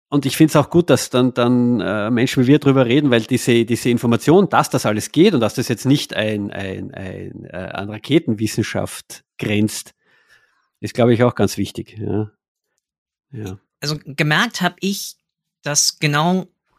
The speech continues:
Speaker 2: der Ansatz dazu ist, Menschen über Fragestellungen dann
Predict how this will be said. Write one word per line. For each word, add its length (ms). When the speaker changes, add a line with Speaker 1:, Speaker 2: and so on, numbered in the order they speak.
Speaker 2:
der 120
Ansatz 300
dazu 280
ist, 340
Menschen 680
über 640
Fragestellungen 1400
dann 380